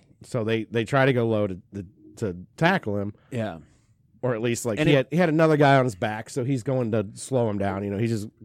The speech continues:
Speaker 1: kinda
Speaker 2: But in the same right, how many times has Nick Chubb had another dude on his back and you think, "Oh, I don't need to hit him"? And you're fucking wrong.
Speaker 1: Yeah,
Speaker 2: 'Cause
Speaker 1: exactly.
Speaker 2: he's gonna run right past that dude on his fucking back, you know? So, so you're that defender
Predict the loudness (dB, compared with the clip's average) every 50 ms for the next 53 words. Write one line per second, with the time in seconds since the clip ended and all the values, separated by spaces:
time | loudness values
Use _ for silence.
0 | -16 _ -10 -8 -8 -10 -4 -2 0 2 2 2 2 0 -2 0 2 2 4 4
1 | 4 4 2 2 2 2 0 0 -2 0 0 0 -2 0 0 -2 -2 0 -2 -2
2 | -4 -4 -4 -4 -2 -2 0 0 0 0 -2 -2 -2 -2 -2 0 0 -2 0 0
3 | 0 2 2 2 0 -2 -4 -6 -4 -4 -2 -2 -2 -2 -4 -6 -8 -6 -4 -6
4 | -6 -4 -4 -2 -2 -2 0 0 2 2 2 2 2 0 -2 -2 -2 -4 -4 -4
5 | -4 -2 -4 -4 -6 -10 _ _ _ _ _ _ _ _ 0 2 2 4 2 0
6 | -2 2 2 2 2 4 0 0 2 4 4 6 6 4 2 0 0 2 2 2
7 | 2 -2 -6 -10 -12 -6 -2 -2 -2 0 0 -2 -2 2 2 2 2 2 2 4
8 | 4 4 4 2 0 0 2 4 4 2 2 0 -2 -2 -2 -2 -2 -2 -2 -4
9 | -2 0 0 0 0 0 -2 -6 -8 -10 -8 -8 -8 -8 -8 -10 -8 -6 -4 -4
10 | -6 -8 -10 _ -8 -6 -2 -2 -2 -2 -4 -6 _ -20 _ _ -6 0 0 0
11 | 0 -2 -4 -2 2 2 4 4 2 0 -4 -10 _ _ _ _ _ 0 0 2
12 | 2 2 0 0 -2 -6 -6 -4 -6 -6 -4 -6 -6 -6 -6 -8 -10